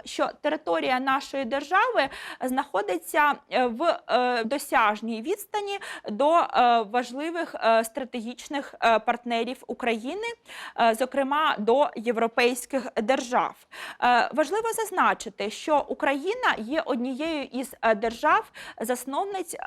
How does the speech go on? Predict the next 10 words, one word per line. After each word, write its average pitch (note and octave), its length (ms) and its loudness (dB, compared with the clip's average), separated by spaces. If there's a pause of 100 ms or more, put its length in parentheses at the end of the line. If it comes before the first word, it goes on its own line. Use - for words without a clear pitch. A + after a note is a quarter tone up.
(120)
об'є-, A3+ 280 -2 (120)
Організації C#4 880 2
Об'єднаних B3 760 -2
Націй. - 560 -4 (360)
І D5 160 -10
також F#4 480 0
Україна D4 640 0
входить C#4+ 580 -2 (200)
до C#4 440 0
понад D4+ 380 -4